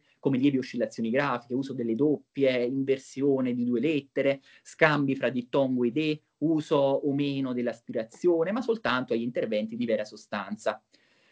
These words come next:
Nella tabella a sinistra vedete alcune sigle che ho scelto per le varie edizioni, mentre a destra ho isolato gli elementi geografici più interessanti, ossia quelli che presentano più oscillazioni nei vari testimoni.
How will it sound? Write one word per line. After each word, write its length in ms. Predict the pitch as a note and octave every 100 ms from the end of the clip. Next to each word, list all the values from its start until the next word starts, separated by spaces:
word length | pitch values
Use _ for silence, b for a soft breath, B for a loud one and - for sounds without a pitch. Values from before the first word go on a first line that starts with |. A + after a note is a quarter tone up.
| b
Nella 260 | - G#3 G3
tabella 440 | - D#3 D#3 C#3+
a 20 | C#3
sinistra 580 | - D3 C#3 - A#2+
vedete 320 | A2+ C3 C3+ B2+
alcune 400 | A#2+ - C#3 C3
sigle 400 | D3 B2+ A#2 A2+
che 120 | C3
ho 60 |
scelto 500 | B2 - C#3 A#2+ A2
per 140 | A2 A#2+
le 100 | A#2
varie 260 | A#2 G#2+
edizioni, 480 | G2+ A3 - B2+ C3+
mentre 320 | D#3+ C#3+ G#3+
a 40 | C4
destra 440 | D3 G#2+ - E3
ho 80 | B2+
isolato 400 | - G#3+ A2 A#2
gli 60 | B2+
elementi 320 | D#3 A2+ B2+
geografici 540 | G3+ G#2 G2+ - -
più 140 | - C3
interessanti, 920 | A#2 G#2+ A2 - G2+ F#2+ A2 B2 - b b b
ossia 320 | - - D3+ -
quelli 320 | A3 A3+ A3
che 240 | G#3+ - _ -
presentano 580 | B3 - D3 E3+ E3
più 140 | D#3+ -
oscillazioni 720 | - D3 G#3+ C#4 - B2 C3+
nei 120 | G3
vari 280 | A2 G2 G#2+
testimoni. 680 | G#2 - - G2+ F#2 G#2